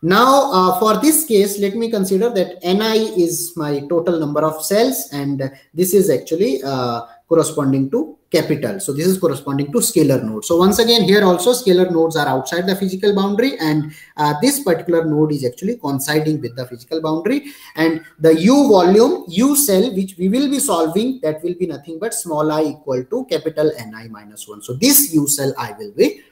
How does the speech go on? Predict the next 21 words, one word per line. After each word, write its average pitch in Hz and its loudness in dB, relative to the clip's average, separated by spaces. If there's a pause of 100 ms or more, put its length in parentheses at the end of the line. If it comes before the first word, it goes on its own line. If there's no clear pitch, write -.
solving, 170 2
and 151 0 (180)
for 240 2
this 302 4
U 190 6
cell, 233 0 (160)
uh, - -4
from 262 2
the 277 2
boundary 190 4
condition 170 -4
only, 151 -6
we 175 -6
will 139 -6
be 143 -10
getting 143 -10
data 170 -8 (240)
in 240 2
terms 135 -4
of 113 -12
the 139 -12